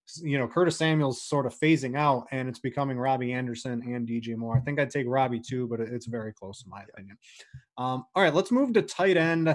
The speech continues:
Speaker 1: And I guess I just wanna talk a little bit about the, like, the Gi-, how many Giants, right? We know they're going up against the Cowboys, and the Cowboys play fast and the defense is bad, but how many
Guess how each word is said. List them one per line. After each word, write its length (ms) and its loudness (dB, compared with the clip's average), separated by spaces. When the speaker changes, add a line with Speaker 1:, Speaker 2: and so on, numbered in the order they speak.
Speaker 1:
And 120 -2
I 40 2
guess 220 4
I 60 6
just 180 4
wanna 160 2
talk 300 4
a 40 2
little 220 6
bit 220 4
about 500 2
the, 160 0
like, 360 -4
the 80 0
Gi-, 180 0
how 240 4
many 220 6
Giants, 480 4
right? 160 4
We 80 0
know 200 4
they're 120 4
going 200 4
up 140 4
against 260 2
the 60 -4
Cowboys, 540 2
and 80 -6
the 60 -12
Cowboys 440 0
play 220 0
fast 380 -4
and 60 -6
the 60 -8
defense 420 -14
is 140 -20
bad, 220 -12
but 80 -14
how 280 0
many 520 2